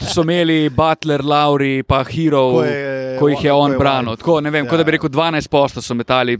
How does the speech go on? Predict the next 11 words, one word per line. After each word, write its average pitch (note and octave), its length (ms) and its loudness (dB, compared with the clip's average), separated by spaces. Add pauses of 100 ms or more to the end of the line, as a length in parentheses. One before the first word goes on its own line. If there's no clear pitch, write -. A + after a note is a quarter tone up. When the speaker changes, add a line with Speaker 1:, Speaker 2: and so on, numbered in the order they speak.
Speaker 1:
pa B2 140 -2
štiridesetkrat A#2+ 680 -4
probali. G2 340 -4 (680)
Eh, B2 420 -2 (840)
in D3+ 160 2
je, D#3+ 120 2 (420)
mislim, F3 240 -2
po - 100 -2
eni A#3+ 140 2
strani G#3 340 -2
je F3+ 140 -2